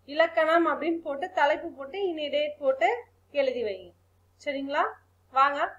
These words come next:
பாடப்பகுதிக்கு போலாம். இன்னைக்கு நம்ம பார்க்கக்கூடிய பாடம் இயல் நான்குல இலக்கணம் கற்கண்டு தான் பார்க்க போறோம். அதுக்கு முன்னாடி ஒரு என்ன தலைப்பு பார்க்க போறோம் அப்படிங்கிறதுக்கு முன்னாடி ஒரு paragraph பார்த்துடலாம். இந்த பேராகிராஃபை படிங்க.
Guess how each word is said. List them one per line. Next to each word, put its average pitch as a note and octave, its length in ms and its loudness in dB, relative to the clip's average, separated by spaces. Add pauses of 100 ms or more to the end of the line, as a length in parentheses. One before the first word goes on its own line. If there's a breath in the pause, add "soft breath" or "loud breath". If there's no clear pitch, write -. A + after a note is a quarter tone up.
(240)
பாடப்பகுதிக்கு C4 640 0
போலாம். B3 500 -4 (360)
இன்னைக்கு C#4+ 300 -6
நம்ம C#4 280 -2
பார்க்கக்கூடிய D4 460 -6
பாடம் C#4 440 2 (180)
இயல் C#4+ 300 -2
நான்குல C4+ 560 0
இலக்கணம் C#4 680 -4
கற்கண்டு C#4 460 -2
தான் D4 180 -4
பார்க்க - 320 0
போறோம். A3 300 -6 (500)
அதுக்கு F#4+ 480 0
முன்னாடி G4+ 400 0
ஒரு D4+ 520 2
என்ன G4 260 0
தலைப்பு F#4 400 2
பார்க்க E4+ 300 2
போறோம் E4 340 4
அப்படிங்கிறதுக்கு D#4 640 -4
முன்னாடி C4+ 220 -8
ஒரு D4+ 400 -6
paragraph F4 560 4
பார்த்துடலாம். A3 540 -4 (1200)
இந்த E4+ 220 2
பேராகிராஃபை E4+ 800 6
படிங்க. C#4 600 0